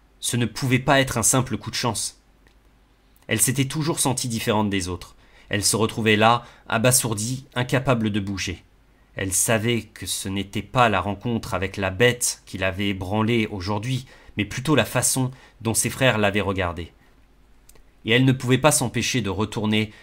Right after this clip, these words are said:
pour la millionième fois dans sa tête, hein, la question dont elle avait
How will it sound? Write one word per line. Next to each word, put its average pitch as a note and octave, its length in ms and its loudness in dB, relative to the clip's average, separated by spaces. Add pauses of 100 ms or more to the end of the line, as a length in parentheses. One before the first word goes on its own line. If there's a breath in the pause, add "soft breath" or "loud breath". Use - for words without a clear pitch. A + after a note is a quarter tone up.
pour G2 140 -6
la F#2+ 100 0
millionième A2+ 880 2
fois G#2+ 460 0 (220 soft breath)
dans G2+ 160 -2
sa G2 180 -2
tête, G#2+ 340 -4
hein, D#2+ 160 -8 (260 soft breath)
la G2 120 0
question A2+ 600 -2
dont G2 200 -4
elle G2 160 -2
avait F#2+ 240 -4